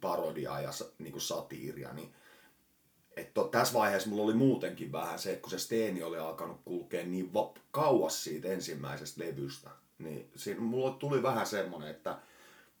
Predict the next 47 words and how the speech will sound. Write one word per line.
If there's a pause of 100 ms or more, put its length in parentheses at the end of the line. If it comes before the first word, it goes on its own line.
(960)
kun
jengi
kysyy,
että
miksi
sä
et
tee
semmoista
matskua
kuin
se
eka
levy
on,
se
oli
todella
yleinen
kysymys,
niin
siis
se
on
idea,
että
kun
e-,
eka
levy
tehtiin
jo, (120)
että
tää
oli
just
se,
että
mä
en
tykkää (140)
toistaa
hirveästi
itteeni, (800)
niin
tota, (1120)
niin